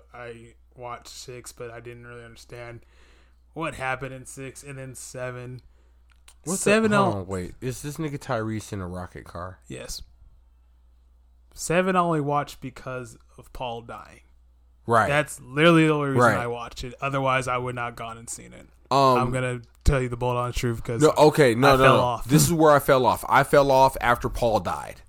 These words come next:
Speaker 1: Yep. Exactly.
Speaker 2: Paul died, I was done.
Speaker 1: When they did six, I wanted them to be done because I was like, "I'm not into this movie anymore." You know, I was like,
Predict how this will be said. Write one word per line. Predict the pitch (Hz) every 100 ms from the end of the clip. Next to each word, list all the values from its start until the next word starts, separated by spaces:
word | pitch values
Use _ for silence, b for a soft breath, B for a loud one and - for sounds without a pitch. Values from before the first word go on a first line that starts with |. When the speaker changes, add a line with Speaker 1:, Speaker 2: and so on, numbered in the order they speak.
| _ _
Speaker 1:
Yep. | 131 127 - - b b b b _ _ -
Exactly. | 127 123 117 - 64 - _ _ _ _ -
Speaker 2:
Paul | - 156 160
died, | 151 170 170
I | 143
was | 123
done. | 107 113 82 - - _ _ _ _ -
Speaker 1:
When | 156
they | 170
did | 175 180
six, | - - 175 -
I | 147
wanted | 143 147 151
them | 139 139
to |
be | 131 127
done | 135 135 131
because | 127 - 127
I | 127
was | 131 127
like, | 127 127 - -
"I'm | 135 131
not | 135 135 131
into | 160 151
this | 151
movie | 151 180 185
anymore." | 127 - 107 113 - - - - _ _ _ _ -
You | 151
know, | 139 135 151 151
I |
was | 143
like, | 143 135